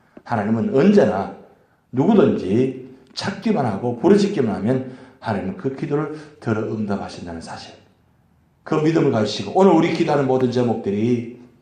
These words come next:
그리고 오늘 우리 삶의 자리마다 그 모든 자리가 축복의 통로,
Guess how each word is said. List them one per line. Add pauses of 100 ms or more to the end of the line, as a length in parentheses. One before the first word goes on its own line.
(280)
그리고
오늘
우리
삶의
자리마다 (340)
그
모든
자리가 (340)
축복의
통로,